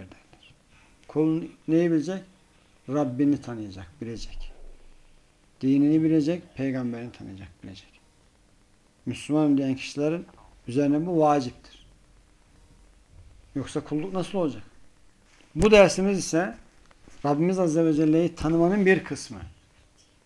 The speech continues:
Biz Rabbimizin sıfatlarını, isimlerini ve sıfatlarını öğreniyoruz bu derste. İsimlerini ve sıfatlarını öğrenmenin yolu da nedir? Esmaül Hüsna dersi yapmaktır.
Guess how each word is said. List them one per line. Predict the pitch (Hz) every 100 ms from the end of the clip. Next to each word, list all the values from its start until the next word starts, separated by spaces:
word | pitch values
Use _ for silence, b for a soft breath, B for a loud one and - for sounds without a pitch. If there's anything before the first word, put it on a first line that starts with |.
| _ -
Biz | 156 160
Rabbimizin | 151 151 139 175
sıfatlarını, | 175 - - 170 - 160 151 156 131 - -
isimlerini | - 151 156 156
ve | 147
sıfatlarını | - - 143 - 151 143 156 156
öğreniyoruz | 123 113 107 104 101 110
bu |
derste. | 117 87 - - - - - - - - - - - b b b _ _ _ - - _ - - - - - _ - 156
İsimlerini | - 175 175 160 151
ve |
sıfatlarını | 135 - 165 151 147
öğrenmenin | 151 160 151 147 143
yolu | 151 170 147
da | 165
nedir? | 185 175 175 196 - -
Esmaül | 147 - 160 165
Hüsna | - 160 156
dersi | 127 120 - -
yapmaktır. | 98 - - -